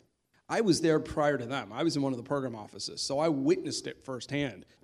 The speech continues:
When I came down to join Maria and Guy, I had that institutional knowledge of watching what was happening, what was working, the office politics that had happened, and helping navigate those channels for them so that we could mitigate,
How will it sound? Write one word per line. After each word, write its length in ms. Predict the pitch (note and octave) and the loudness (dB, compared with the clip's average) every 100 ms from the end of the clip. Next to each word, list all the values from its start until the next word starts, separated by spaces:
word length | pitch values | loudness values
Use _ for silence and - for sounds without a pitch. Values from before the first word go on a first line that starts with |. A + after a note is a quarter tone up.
| - - | -12 0
When 120 | D3 | 2
I 120 | D3 | 2
came 260 | D3 D#3+ C#3+ | 2 2 4
down 220 | D3+ D3 | 2 0
to 80 | C3 | 0
join 240 | C#3+ C3+ | 0 0
Maria 260 | C3+ C#3 C3 | 0 0 -2
and 120 | B2 | -2
Guy, 420 | D#3 D3+ B2 A#2 - - _ _ | 0 0 0 -6 -10 -20 _ _
I 140 | D3 | 2
had 440 | C#3 D3+ C#3+ C3 - | 6 6 6 4 2
that 180 | D3+ E3 | 0 2
institutional 720 | D3+ - C3 D#3+ D#3 C#3+ C3+ | -2 -4 0 2 2 2 0
knowledge 280 | C#3+ C#3 B2+ | 0 -2 -4
of 100 | B2 | -2
watching 600 | C#3+ D3 - C3+ B2+ B2+ | 0 0 0 0 0 0
what 260 | C#3+ - | 0 0
was 100 | D3 | -2
happening, 540 | C#3+ C#3 C3+ C3+ C3 C3 | 0 0 0 0 2 2
what 180 | C#3 | 0
was 140 | C#3 A#2+ | -2 -4
working, 360 | C3 B2 C3 | -4 -2 -2
the 100 | B2+ | -2
office 320 | - C#3+ D3+ - | -2 -2 -4 -4
politics 460 | D3+ C#3+ C#3+ C#3+ | 0 0 -2 -4
that 200 | D3 C3+ | 0 0
had 20 | B2+ | 0
happened, 400 | C3 B2 B2+ B2 - - _ - | -2 0 -6 -6 -10 -20 _ -2
and 180 | C#3 | -2
helping 540 | C3 D#3+ E3 E3 D3+ C3 | 0 -2 2 2 4 4
navigate 680 | D3+ E3 D#3+ D3 D3 C#3+ - | 2 0 0 0 -2 -4 -2
those 180 | C3+ B2+ | -2 0
channels 400 | D3+ D3+ C3+ - | -2 -2 -4 -4
for 260 | D3 C#3+ | 0 0
them 160 | C#3 B2+ | 0 -2
so 140 | C3 | -2
that 200 | C3 C3+ | -2 -2
we 80 | C#3 | -4
could 220 | - B2 | -8 -10
mitigate, 680 | D#3+ B2 C#3 G3 C4 - | -8 -4 2 2 2 -4